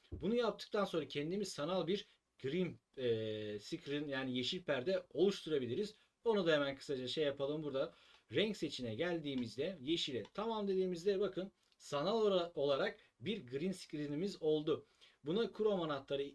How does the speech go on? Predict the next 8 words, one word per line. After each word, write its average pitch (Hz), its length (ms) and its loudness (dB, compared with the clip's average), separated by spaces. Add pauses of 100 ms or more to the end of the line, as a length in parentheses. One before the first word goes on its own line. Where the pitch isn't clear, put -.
(120)
işleyip, 156 540 -2
e, 107 600 -2 (300)
efekte 143 600 -2 (380)
ister 190 300 0
şeffaf 165 480 -2
bir 160 60 -10
görüntüde 165 460 0
bırakabilirsiniz 160 760 0